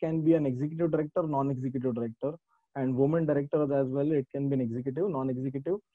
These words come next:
independent or non-independent. So these are, as I say, it is something like, you know, types of companies and classes of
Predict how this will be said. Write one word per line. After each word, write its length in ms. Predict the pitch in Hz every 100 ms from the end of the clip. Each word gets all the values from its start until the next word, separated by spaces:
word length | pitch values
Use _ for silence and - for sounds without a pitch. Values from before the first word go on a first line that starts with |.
| _ 139
independent 600 | 139 151 156 147 147 143
or 160 | 170 -
non-independent. 720 | 131 127 123 117 113 113 117
So 140 | 185 196
these 240 | 160 180
are, 180 | 208 196 165
as 140 | 170
I 100 | 175
say, 320 | 165 185 196 - _ _ -
it 140 | 151
is 100 | 196
something 320 | 170 175 202
like, 140 | 202 185
you 100 | 190
know, 180 | 202 220 -
types 320 | 151 190 -
of 160 | 202 196
companies 460 | - 175 190 190 196
and 180 | 190 185
classes 380 | 165 151 190
of 140 | 170